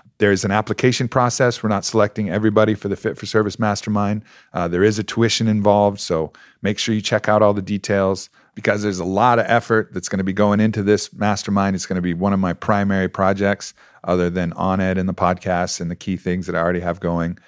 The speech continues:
Um, but I'm really gonna be putting my attention into this and really trying to cultivate and curate the absolute best and most potent group of people to help us all level up,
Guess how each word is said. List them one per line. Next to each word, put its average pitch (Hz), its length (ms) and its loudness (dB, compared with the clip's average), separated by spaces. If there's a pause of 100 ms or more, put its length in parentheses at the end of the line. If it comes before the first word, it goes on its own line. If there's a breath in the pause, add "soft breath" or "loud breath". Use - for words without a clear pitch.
(200 soft breath)
Um, 80 340 -2
but 85 100 0
I'm 85 140 -2
really 98 300 4
gonna 95 120 -2
be 90 100 -2
putting 90 280 -2
my 82 120 -2
attention 87 420 -6
into 82 140 -4
this 87 300 -2
and 82 100 -6
really 85 220 -2
trying 85 300 -4
to 78 160 -6 (360 soft breath)
cultivate 110 540 4
and 87 180 -6
curate 95 540 0 (160)
the - 140 -8
absolute 95 600 -4
best - 460 -2 (180)
and 82 360 -6 (300 soft breath)
most 92 260 -4
potent 95 340 0
group 87 200 -6
of - 60 -16
people 82 480 -6 (460 soft breath)
to 78 420 -2 (300)
help - 460 -4
us 95 180 -4
all 101 200 2
level 104 280 2
up, 117 260 -2